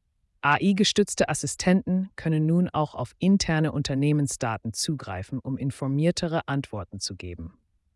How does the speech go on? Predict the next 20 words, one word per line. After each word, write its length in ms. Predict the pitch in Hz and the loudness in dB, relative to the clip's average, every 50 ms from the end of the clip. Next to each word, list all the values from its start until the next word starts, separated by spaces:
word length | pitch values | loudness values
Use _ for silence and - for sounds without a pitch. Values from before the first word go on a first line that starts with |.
| _ _ _ | _ _ _
Neue 360 | 139 143 151 170 175 175 180 | -2 2 4 6 6 4 4
Integrationen 1000 | - 156 151 - - 131 - 127 127 - - - - 156 165 180 180 180 165 | 2 0 -2 -2 -2 -4 -4 -6 -6 -4 -4 -2 0 2 2 4 4 2 2
mit 160 | 143 110 - - | 0 -2 -4 -4
Salesforce 840 | - - 151 156 165 175 - - - - 185 185 185 180 - - | -2 0 2 2 2 2 0 -4 -4 -2 0 0 0 0 -2 -6
und 260 | - - 135 110 123 | -8 -8 -8 -8 -4
WhatsApp 460 | 131 139 156 165 - - 160 151 160 - - - - _ _ _ _ _ - | -2 0 0 0 0 -2 -2 -2 -2 -4 -6 -14 -20 _ _ _ _ _ -6
erweitern 560 | 143 139 131 147 147 170 - - 180 170 160 | -6 -2 2 4 4 4 4 2 0 0 0
die 80 | 156 | -2
Kommunikationskanäle. 1300 | - - 151 143 143 143 135 - 147 127 - - 127 120 117 110 - - - 107 98 92 90 85 78 82 - _ _ | -4 -4 -4 -2 -2 -2 -4 -4 -6 -6 -6 -6 -4 -4 -4 -6 -8 -10 -10 -10 -8 -8 -8 -10 -12 -14 -16 _ _
Schließlich 760 | - - - 175 175 202 233 - - 294 302 294 - - - - _ | -10 -6 0 2 4 4 2 2 0 -2 -2 -2 -6 -12 -20 -10 _
bieten 260 | - 165 - - 151 | -4 -2 -2 -2 -2
A-I-Tools 840 | - 147 151 - 147 156 170 156 - - 156 147 143 143 135 - - | 0 0 0 2 4 4 4 4 2 -2 -2 -2 0 -2 -2 -4 -6
eine 240 | 131 131 131 127 | -4 -4 -4 -2
umfassendere 680 | - - 196 226 226 - 214 202 - 214 202 196 190 180 | 0 4 4 4 6 6 4 4 6 4 2 4 4 4
Leistungsanalyse 960 | 165 139 139 147 - - 151 139 - - 131 127 120 120 120 123 123 123 127 | 6 6 6 4 4 2 0 -2 -2 -2 -2 -4 -2 -2 -2 -2 -2 -2 -2
der 160 | 120 120 113 | -2 -2 -2
Millionen 540 | 120 117 123 123 139 151 160 180 202 208 202 | 0 0 0 0 2 2 4 4 4 2 2
von 240 | - 147 131 123 - | 0 -2 -2 -2 -2
täglichen 540 | - - 175 175 - 185 175 - 190 180 | 2 2 2 2 2 0 0 0 0 -2
Kundeninteraktionen. 1200 | - - 165 160 - - 110 - 113 110 - - 98 95 - _ - - 98 95 95 87 73 - - | 0 0 -2 -2 -2 -4 -6 -6 -6 -8 -8 -8 -10 -12 -10 _ -10 -10 -8 -8 -8 -10 -10 -12 -16